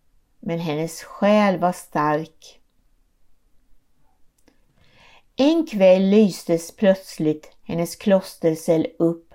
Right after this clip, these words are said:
av ett starkt ljussken.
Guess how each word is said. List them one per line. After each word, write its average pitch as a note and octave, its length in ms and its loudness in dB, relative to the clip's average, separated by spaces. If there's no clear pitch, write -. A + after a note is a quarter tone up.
av E3+ 180 0
ett F3 100 -6
starkt G#3 800 0
ljussken. E3 1080 -4